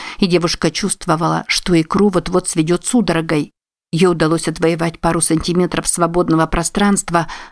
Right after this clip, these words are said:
но это движение лишь напомнило сведённым мышцам, как им пришлось скорчиться. Техник понял, что исправить уже ничего нельзя.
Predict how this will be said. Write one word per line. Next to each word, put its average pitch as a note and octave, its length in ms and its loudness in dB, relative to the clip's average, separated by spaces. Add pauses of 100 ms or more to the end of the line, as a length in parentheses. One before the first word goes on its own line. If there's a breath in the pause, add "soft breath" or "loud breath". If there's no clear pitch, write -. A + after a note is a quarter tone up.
(160 loud breath)
но D#3 160 4
это D#3 160 -2
движение D#3+ 580 2
лишь D#3+ 240 -2
напомнило D#3+ 640 2
сведённым D#3+ 640 2
мышцам, D#3+ 560 0 (180)
как - 240 0
им D#3+ 140 4
пришлось D#3 400 0
скорчиться. - 800 -4 (280)
Техник E3+ 440 2
понял, F#3+ 440 0
что - 260 0
исправить D#3+ 520 -2
уже D#3 160 2
ничего D#3 380 2
нельзя. D#3+ 560 -2